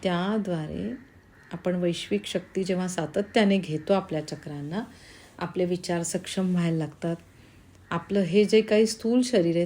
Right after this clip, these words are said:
ते सक्षम व्हायला लागतं. अन्नमय कोश आपला सक्षम होतो,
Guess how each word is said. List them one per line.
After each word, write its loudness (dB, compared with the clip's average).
ते 6
सक्षम -2
व्हायला 0
लागतं. -4
अन्नमय 2
कोश 0
आपला -2
सक्षम -6
होतो, -8